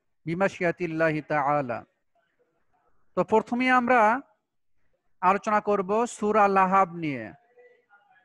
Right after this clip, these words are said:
সূরা লাহাব আলোচনা করার পরে আমরা আলোচনা করব সূরা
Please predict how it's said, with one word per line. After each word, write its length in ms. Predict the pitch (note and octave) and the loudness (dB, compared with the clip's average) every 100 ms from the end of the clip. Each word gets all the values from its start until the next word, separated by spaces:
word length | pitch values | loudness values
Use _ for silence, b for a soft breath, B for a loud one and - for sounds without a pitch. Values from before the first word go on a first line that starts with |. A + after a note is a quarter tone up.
| _ _ - | _ _ -16
সূরা 380 | - G3+ G#3+ | -2 2 4
লাহাব 500 | G#3 G#3 G3+ G#3+ B3 - _ _ _ - | 4 4 4 4 4 0 _ _ _ -2
আলোচনা 420 | F3+ F#3+ G3+ G3 | -2 0 -2 0
করার 240 | G3 F#3+ | 2 0
পরে 240 | - G3 F#3 | 0 0 0
আমরা 280 | F3+ F3 | 0 0
আলোচনা 300 | E3 E3 F3+ | -2 -4 -6
করব 480 | F3 F3+ E3+ G3+ C#4+ - _ _ | -6 -6 -6 -6 -6 -10 _ _
সূরা 600 | - G3+ G3+ G#3+ A#3+ | -6 0 2 4 2